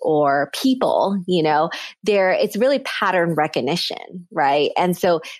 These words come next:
consciously or subconsciously, because there are very few that look like us,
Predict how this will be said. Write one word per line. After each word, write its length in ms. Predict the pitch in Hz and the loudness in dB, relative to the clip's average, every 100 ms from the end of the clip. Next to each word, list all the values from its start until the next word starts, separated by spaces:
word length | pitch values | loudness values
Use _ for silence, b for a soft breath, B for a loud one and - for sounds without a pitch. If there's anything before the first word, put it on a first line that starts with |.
| _ | _
consciously 720 | - 277 330 339 330 - 214 | -2 0 0 0 -4 0 2
or 200 | 170 170 | 2 2
subconsciously, 880 | 170 165 - - 262 269 202 - 131 131 | 0 -4 -4 -2 -2 -2 -4 -2 -2 -2
because 420 | 160 - 196 208 | -2 0 -2 0
there 180 | 190 156 | 2 2
are 80 | |
very 240 | 147 160 165 | 2 0 0
few 480 | - - 208 185 160 | -4 0 2 2 2
that 200 | 120 104 | 0 0
look 220 | 156 - | -4 0
like 200 | 151 147 | -2 0
us, 420 | - 147 175 - | 0 2 0 -2